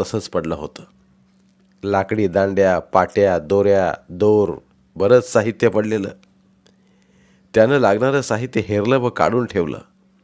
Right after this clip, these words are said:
रात्रीचं जेवण आटोपलं. गजा वार्षिक परीक्षा जवळ आल्यानं मुलांच्या अभ्यासाकडे लक्ष देत तिथंच थांबला. मल्हारनं दोर घेतला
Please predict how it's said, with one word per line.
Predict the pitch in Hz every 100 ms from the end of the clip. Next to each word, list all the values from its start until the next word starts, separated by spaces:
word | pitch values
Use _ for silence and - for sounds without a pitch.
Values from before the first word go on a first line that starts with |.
| _ _ _ _ _ _ _ _ _ _ _ _ -
रात्रीचं | 101 101 107 101 95
जेवण | 90 98 101
आटोपलं. | 90 85 85 76 71 - _ _ _ _ _ _ _ _ _ _ _ _ _ - 101
गजा | 110 101 107
वार्षिक | 101 98 - 110
परीक्षा | 107 104 113
जवळ | 98 104 104
आल्यानं | 101 101 104
मुलांच्या | 98 98 98 98
अभ्यासाकडे | 92 85 95 98 90 90
लक्ष | 90 -
देत | 90 90
तिथंच | - - 101 -
थांबला. | - - - - - _ _ _ _ _ _ _ _ _ _ _ _ _ _ _ -
मल्हारनं | 113 113 127 143 131
दोर | 98 117
घेतला | 120 110 - 71